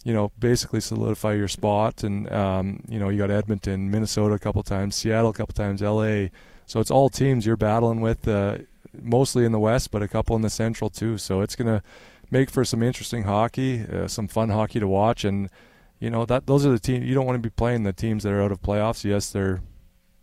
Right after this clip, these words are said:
they're, they're, they're gonna try to play the upset, but the teams are, the, the games aren't as, you know, emotional and, and stuff. But when you're playing all the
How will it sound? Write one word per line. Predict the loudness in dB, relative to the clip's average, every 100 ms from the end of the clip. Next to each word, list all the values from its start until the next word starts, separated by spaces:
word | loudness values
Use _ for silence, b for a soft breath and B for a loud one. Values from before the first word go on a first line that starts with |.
| -20 -8
they're, | -6
they're, | -4 0 2
they're | 2
gonna | 0
try | 0 2
to | 0
play | 2 2
the | 4 2
upset, | 0 0 0 0 0
but | -2 -2 b b b b
the | -12
teams | -2 2 2 2
are, | 2
the, | 2 0 -2
the | 0
games | 2 2
aren't | 2 2
as, | 2 0 -2 -6 -8 -14 _ _ _ _
you | -18 -14 -12 -8
know, | -2 0
emotional | 2 2 0 0 0 2 2
and, | 0 -2
and | -4
stuff. | -4 -2 -2
But | -2 -2
when | -2
you're | -4
playing | 0 0 2
all | 0 0
the | -4